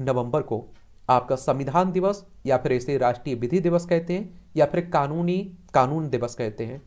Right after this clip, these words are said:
ठीक है। और यह दिन भारत में संविधान को अपनाने को याद दिलाता है। ये दिन था उन्नीस सौ उनचास का। क्या था? उन्नीस सौ उनचास का।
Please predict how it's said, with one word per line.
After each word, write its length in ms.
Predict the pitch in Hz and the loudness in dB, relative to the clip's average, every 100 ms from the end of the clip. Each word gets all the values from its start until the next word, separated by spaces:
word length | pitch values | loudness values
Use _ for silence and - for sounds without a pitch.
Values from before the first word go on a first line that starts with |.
| - | -4
ठीक 140 | 214 339 | -2 -2
है। 80 | 349 - - - - - - - | -6 -12 -20 -20 -20 -20 -20 -6
और 160 | - 139 | 4 6
यह 220 | 156 196 | 8 8
दिन 180 | 190 208 | 8 4
भारत 240 | 170 165 175 | 4 4 2
में 60 | |
संविधान 420 | 185 160 139 151 170 | -2 -2 -2 -2 0
को 120 | 180 | 0
अपनाने 480 | 175 - 127 131 135 | 0 -2 -2 -4 -6
को 240 | 135 151 151 - - | -6 -6 -8 -14 -6
याद 260 | 127 127 131 | 0 0 0
दिलाता 440 | 117 113 110 117 | -4 -4 -4 -6
है। 160 | 113 - - _ _ _ _ _ _ - - _ _ - _ - _ _ _ - - - - - | -8 -12 -20 _ _ _ _ _ _ -20 -20 _ _ -20 _ -20 _ _ _ -20 -20 -20 -20 -10
ये 160 | 123 156 | 2 2
दिन 220 | 135 180 | 6 4
था 400 | 175 202 202 - - | 6 6 6 2 -4
उन्नीस 520 | 143 143 165 185 185 | -4 0 0 0 0
सौ 100 | 196 | 0
उनचास 680 | 202 - 120 113 113 113 113 | 0 0 -4 -6 -4 -4 -4
का। 120 | - 120 - - - - | -10 -12 -14 -20 -20 -2
क्या 120 | 139 | 0
था? 400 | 131 190 175 - - | 0 -2 -4 -10 -6
उन्नीस 380 | 139 139 156 - | -4 -2 -6 0
सौ 120 | 180 240 - | 2 2 -4
उनचास 520 | 143 120 113 123 117 - | -4 -2 -4 -6 -8 -8
का। 180 | 120 | -14